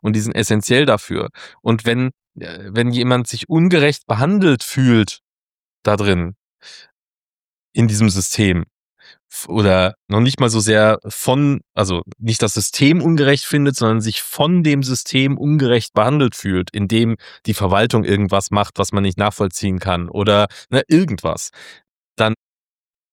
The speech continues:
korrodiert ja dieses, dieses Vertrauen da rein. Und das ist ja exakt das, wo wir gerade dabei sind, uns, also, ne, das können wir uns ja angucken, live und in Farbe, wie dieses System am, am, am Wegbröckeln ist.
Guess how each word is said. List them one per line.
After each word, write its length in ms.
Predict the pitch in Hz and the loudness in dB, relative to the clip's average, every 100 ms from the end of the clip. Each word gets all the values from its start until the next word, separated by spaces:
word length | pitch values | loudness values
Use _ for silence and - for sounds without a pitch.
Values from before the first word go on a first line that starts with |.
| _ | _
korrodiert 680 | - 131 123 107 135 202 170 | 0 2 2 2 2 2 2
ja 140 | 147 131 | 0 0
dieses, 600 | 123 120 120 - - - _ | 0 -2 -2 -4 -10 -12 _
dieses 480 | 110 113 113 113 - | -10 -4 -2 -2 -2
Vertrauen 480 | 113 - 123 113 85 | -2 0 0 2 0
da 120 | 82 | -4
rein. 300 | 82 82 - - | -6 -12 -16 -8
Und 140 | 95 | -6
das 80 | 101 | -6
ist 140 | 117 | -4
ja 100 | 127 | -4
exakt 500 | 98 120 - 139 139 - | -4 -6 -4 -2 -2 0
das, 240 | 127 - | -2 -2
wo 160 | 120 113 | -4 -2
wir 140 | 117 | -2
gerade 540 | - 110 113 107 107 90 _ _ _ _ _ _ _ - | 0 2 2 2 0 -4 _ _ _ _ _ _ _ -4
dabei 400 | 113 107 123 135 | 0 2 2 2
sind, 540 | 123 120 113 107 - - _ _ _ _ - | 2 2 2 -2 -10 -18 _ _ _ _ -6
uns, 340 | 113 107 - | -6 -6 -6
also, 180 | 104 95 | -6 -2
ne, 180 | 104 120 | 2 2
das 160 | 107 | 0
können 180 | - 120 | 0 0
wir 60 | 117 | 0
uns 100 | 107 | 0
ja 80 | 113 | 0
angucken, 520 | 151 180 151 - 127 | 2 0 -2 -4 -4
live 400 | 78 120 170 - | 0 0 0 -2
und 100 | 131 | -4
in 100 | 120 | -2
Farbe, 460 | - 120 110 95 131 - - - - _ | 0 2 2 0 -2 -8 -20 -20 -20 _
wie 240 | 107 123 131 | -2 0 2
dieses 320 | 113 113 - | 2 2 2
System 400 | 110 - 117 113 | -2 0 0 2
am, 320 | 101 104 104 | 2 2 0
am, 300 | - 101 101 | -2 0 0
am 360 | - 98 98 98 | 0 0 0 -2
Wegbröckeln 840 | 95 127 - - 104 95 101 90 87 | -2 -4 -4 -4 -2 0 0 0 -2
ist. 380 | 85 156 - | -4 -4 -6